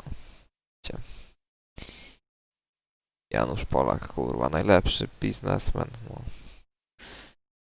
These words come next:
Nie nauczą was tego biznesu w szkołach nigdy w życiu. Amatorzy.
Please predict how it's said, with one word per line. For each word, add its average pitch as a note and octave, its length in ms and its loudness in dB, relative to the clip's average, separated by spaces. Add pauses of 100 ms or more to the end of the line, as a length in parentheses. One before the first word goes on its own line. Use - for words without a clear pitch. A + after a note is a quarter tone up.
Nie - 60 -2
nauczą - 420 6
was G2+ 140 2
tego G2+ 200 6
biznesu G2 540 2
w - 40 -4
szkołach - 440 0
nigdy - 240 -4
w A2+ 40 -2
życiu. A2 440 2 (1400)
Amatorzy. G#2 760 10